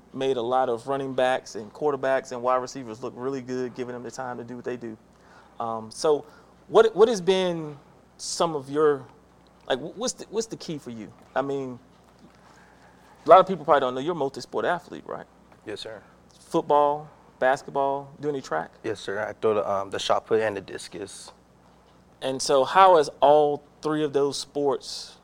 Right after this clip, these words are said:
Speaker 1: translated for you in football?
Speaker 2: Well, I think it, um,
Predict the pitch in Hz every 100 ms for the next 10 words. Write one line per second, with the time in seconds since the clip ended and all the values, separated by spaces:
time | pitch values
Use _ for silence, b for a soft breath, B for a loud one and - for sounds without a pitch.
0 | _ _ _ _ _ - 151 147 135 135
1 | 131 120 131 120 131 101 139 - 62 -
2 | - _ B B B B 110 127 - 135
3 | 117 117 - 107 101 92